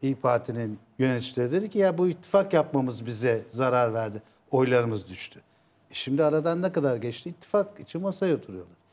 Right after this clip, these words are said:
E zarar vermişse nasıl ittifak yapılacak? E madem ki C H P,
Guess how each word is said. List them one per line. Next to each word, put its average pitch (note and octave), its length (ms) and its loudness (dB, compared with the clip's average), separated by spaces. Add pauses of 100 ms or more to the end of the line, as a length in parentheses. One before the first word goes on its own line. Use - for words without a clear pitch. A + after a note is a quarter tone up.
(180)
E B2 40 -4
zarar D#3 440 4
vermişse E3+ 400 0
nasıl G#3 220 0
ittifak A#2 400 -10
yapılacak? - 440 -20 (600)
E D3+ 40 0
madem D3 440 4
ki D3 140 -4
C C3+ 200 2
H C3+ 80 -2
P, C#3+ 200 0